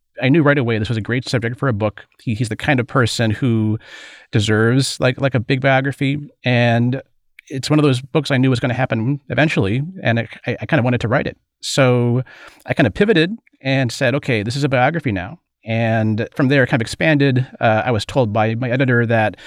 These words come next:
Campbell, while a key figure in the science fiction community, is not as well known as some other writers, which is true. And she asked me if I could expand the book to kind of make it a group biography instead.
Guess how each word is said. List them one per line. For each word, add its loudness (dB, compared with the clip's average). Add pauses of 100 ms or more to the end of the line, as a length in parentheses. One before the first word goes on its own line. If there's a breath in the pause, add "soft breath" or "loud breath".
(260 loud breath)
Campbell, 2
while 2 (760)
a -8
key -6
figure 0
in -2
the -2
science -2
fiction -2
community, 0 (320 loud breath)
is -4
not 4
as 0
well 0
known 0 (140)
as 0
some 0
other 0
writers, -2
which -6
is -2
true. -2 (760)
And 0
she 4
asked 4
me 0
if -2
I 2
could -2
expand 0
the 0
book -2
to -10
kind -2
of 0
make -2
it -2
a -4
group -2
biography 0
instead. 0